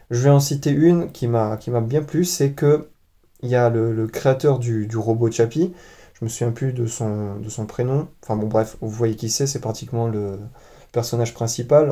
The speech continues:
ou, enfin, ou le second. Ce, celui-là, il est, s'est fait influencer en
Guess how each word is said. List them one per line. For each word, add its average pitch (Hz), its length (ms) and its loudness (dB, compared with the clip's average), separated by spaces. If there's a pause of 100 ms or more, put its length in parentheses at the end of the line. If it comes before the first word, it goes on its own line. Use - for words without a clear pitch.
ou, - 20 -4
enfin, 107 240 -6
ou 104 220 -2
le 113 120 0
second. 123 360 0 (960)
Ce, - 320 -2 (960)
celui-là, 165 680 6
il 147 180 0
est, 151 140 2
s'est 143 280 -2
fait 170 460 2
influencer 156 920 2
en 131 420 0